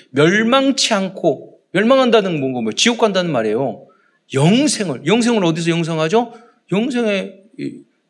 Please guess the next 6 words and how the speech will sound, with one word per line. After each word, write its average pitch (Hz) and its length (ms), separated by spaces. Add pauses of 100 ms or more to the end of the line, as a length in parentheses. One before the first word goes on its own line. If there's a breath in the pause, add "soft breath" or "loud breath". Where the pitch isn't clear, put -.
천국에 254 420
간다는 110 500
거예요. 104 340 (460)
예, 104 80 (140)
그게 247 300
뭐냐면 165 540